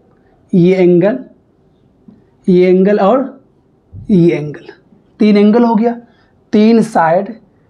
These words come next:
तीन angle और तीन vertex। ये vertex हो गया, ये vertex हो गया और ये vertex हो गया। यहाँ तक कोई दिक्कत? Triangle में कोई दिक्कत नहीं होना चाहिए आपको। यहाँ तक में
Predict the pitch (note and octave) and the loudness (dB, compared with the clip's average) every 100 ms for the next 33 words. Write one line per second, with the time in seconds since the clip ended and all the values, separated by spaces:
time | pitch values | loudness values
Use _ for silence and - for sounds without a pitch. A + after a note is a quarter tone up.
0 | _ _ _ - A3 B3 F#3+ E3+ D#3 E3 | _ _ _ -2 2 2 0 0 2 0
1 | A3 - F#3 F3 B3+ B3+ _ _ _ - | -2 -6 -2 0 -2 -8 _ _ _ -4
2 | A3+ G#3+ E3 D3 C#3+ - - - - _ | 0 2 0 -2 -6 -14 -20 -20 -20 _
3 | _ _ _ _ - F#3+ F3+ F#3+ F#3 G#3+ | _ _ _ _ -2 0 2 0 0 -4
4 | - A#3+ G3+ B3 C4+ - _ _ _ - | -2 -2 0 0 -2 -12 _ _ _ -2
5 | F#3+ F3+ F3 F3 G#3+ G#3+ - A3 A#3+ A#3 | 0 2 0 -2 -4 -4 -2 0 0 0
6 | G3+ F#3+ G#3 D4 - _ _ _ _ _ | 0 0 0 -2 -8 _ _ _ _ _
7 | _ F#3+ C#3+ C3 D#3+ D3+ - - - - | _ -4 -4 -6 -12 -16 -18 -20 -20 -6
8 | F#3+ F#3 A3 - A3+ A3 - C#4 - _ | -2 -2 -2 -2 0 0 -4 -8 -12 _
9 | _ _ - F3 F3+ G3+ G#3+ G3 G#3 G#3+ | _ _ -4 -2 0 0 -2 -2 -4 -2
10 | - A3+ A#3 A3+ A3 A3+ A3 A3+ G3+ G3+ | -4 -2 -2 -2 0 -2 -2 -4 -2 -4
11 | G3+ B3+ | -6 -8